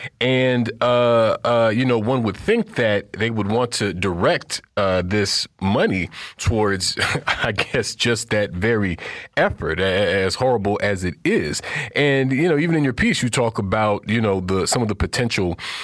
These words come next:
impacts from this. And so that, that's really my question. Like, why is this the, the, the stance of, uh, the U S government in terms of where this money is going, if it's not, like, directly,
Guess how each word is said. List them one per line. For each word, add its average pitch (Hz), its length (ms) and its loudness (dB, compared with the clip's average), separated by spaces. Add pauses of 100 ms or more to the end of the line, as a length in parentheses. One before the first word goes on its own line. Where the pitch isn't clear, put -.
(160)
impacts 143 580 0
from 175 400 2
this. - 340 -2
And 143 360 2
so 156 440 2
that, 139 260 0
that's 214 260 2
really 185 520 2
my 123 340 0
question. - 560 -2
Like, 104 140 0
why 185 540 2
is 147 260 0
this 92 380 0 (420)
the, 98 440 2
the, 101 260 2
the 92 140 -2
stance 131 680 0 (120)
of, 92 480 2
uh, 90 180 2
the 87 120 -2
U 107 200 2
S 87 100 0
government 98 460 0
in 85 80 -2
terms 98 380 -2
of - 140 -4
where 107 200 2
this 95 300 -2
money 95 220 0
is 85 140 -2
going, 104 480 0 (240)
if - 200 -4
it's 104 160 -2
not, 104 200 0
like, 95 320 -2
directly, 95 800 0